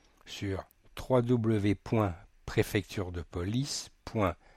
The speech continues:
interieur point gouv point f r slash police rendez-vous. Urbanisme, des architectures inspirées. Le parvis de la médiathèque de l'architecture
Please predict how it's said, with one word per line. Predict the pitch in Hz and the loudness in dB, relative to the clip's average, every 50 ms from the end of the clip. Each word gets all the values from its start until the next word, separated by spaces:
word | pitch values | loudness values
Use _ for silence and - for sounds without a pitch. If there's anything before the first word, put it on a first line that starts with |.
| _ _ _ _ - | _ _ _ _ 0
interieur | 123 107 - - 120 107 101 107 107 101 98 - | 2 2 6 6 6 6 6 4 4 2 0 -2
point | - - - 95 92 95 | -4 -6 -2 -2 0 0
gouv | 98 101 123 143 139 - - | 0 -2 -4 -4 -6 -8 -4
point | - 120 113 117 113 | 0 2 2 2 2
f | - - - | 0 -2 -4
r | 76 85 95 113 - - _ _ _ _ _ _ - | -6 -6 -6 -8 -12 -16 _ _ _ _ _ _ -14
slash | - - - - - 101 95 104 113 - - - - - _ _ _ _ _ | -8 -6 -6 -2 0 2 2 2 2 0 -2 -6 -8 -10 _ _ _ _ _
police | - 123 120 120 131 147 - - - - - - - | -4 -2 0 0 0 0 0 -2 -4 -8 -12 -8 -4
rendez-vous. | 113 120 131 123 120 117 98 80 - - _ _ _ _ _ _ _ _ _ _ _ _ _ _ _ _ _ _ _ _ - | 0 0 2 4 2 2 0 -2 -8 -16 _ _ _ _ _ _ _ _ _ _ _ _ _ _ _ _ _ _ _ _ 4
Urbanisme, | 147 143 131 131 127 123 113 101 95 92 - - - 87 85 - - _ _ _ _ _ _ _ _ _ _ - | 4 4 4 6 6 6 6 6 4 2 0 -2 -4 -6 -8 -12 -14 _ _ _ _ _ _ _ _ _ _ -12
des | 95 92 101 95 98 117 | -2 0 2 4 4 4
architectures | 120 - - - 143 120 - 123 107 - - - - - 131 131 - - - - | 4 4 2 2 0 2 2 0 0 -2 -6 -12 -6 -4 -4 -4 -4 -6 -8 0
inspirées. | - 123 113 - - - - - 98 82 76 - - - _ _ _ _ _ _ _ _ _ _ _ _ _ _ _ _ _ - | 2 2 2 2 0 -4 -4 -2 -2 -2 -2 -6 -10 -14 _ _ _ _ _ _ _ _ _ _ _ _ _ _ _ _ _ -2
Le | 113 110 | -2 2
parvis | - - 117 110 120 135 151 143 | 4 6 4 6 6 6 6 6
de | 131 113 | 8 8
la | 101 98 | 8 8
médiathèque | 101 110 113 107 101 101 98 - - 127 123 113 | 8 6 6 6 6 6 4 6 4 2 2 4
de | 98 92 | 2 0
l'architecture | 90 82 - - - 98 87 92 87 - - - - 127 123 110 107 | 0 0 0 -2 -2 -2 -4 -6 -8 -10 -10 -4 -2 0 0 0 -2